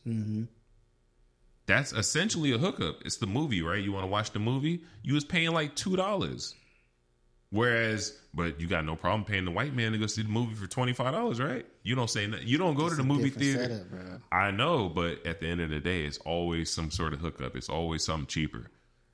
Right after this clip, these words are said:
Speaker 2: You don't, you don't go to none of these, um,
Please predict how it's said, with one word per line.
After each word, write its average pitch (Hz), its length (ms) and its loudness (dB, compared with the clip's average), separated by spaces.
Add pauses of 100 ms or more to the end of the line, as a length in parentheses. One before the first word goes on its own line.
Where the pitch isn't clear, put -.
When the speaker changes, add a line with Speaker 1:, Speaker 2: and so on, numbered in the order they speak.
(260)
Speaker 2:
You 107 140 2
don't, 117 300 2
you 117 100 6
don't 135 200 2
go 120 140 2
to 113 120 2
none 107 180 2
of 104 80 0
these, 101 460 -2
um, 78 580 -2